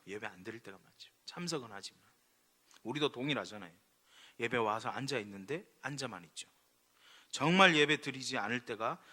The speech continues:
있다라는 거예요. 사랑의 반대말이 뭐라고 생각하십니까?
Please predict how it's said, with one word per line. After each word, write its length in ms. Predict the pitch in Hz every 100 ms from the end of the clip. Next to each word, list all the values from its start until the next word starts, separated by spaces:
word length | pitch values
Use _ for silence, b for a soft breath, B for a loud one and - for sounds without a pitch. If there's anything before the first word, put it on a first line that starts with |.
| B B -
있다라는 760 | 127 - 113 104 90 87 90
거예요. 160 | 85 - _ _ _ _ _ _ _ _ _ _ _ _ _ _ _ b b b b
사랑의 380 | - 151 185 180
반대말이 540 | 135 139 170 156 139
뭐라고 340 | 123 127 151 131
생각하십니까? 720 | 113 104 92 - 82 -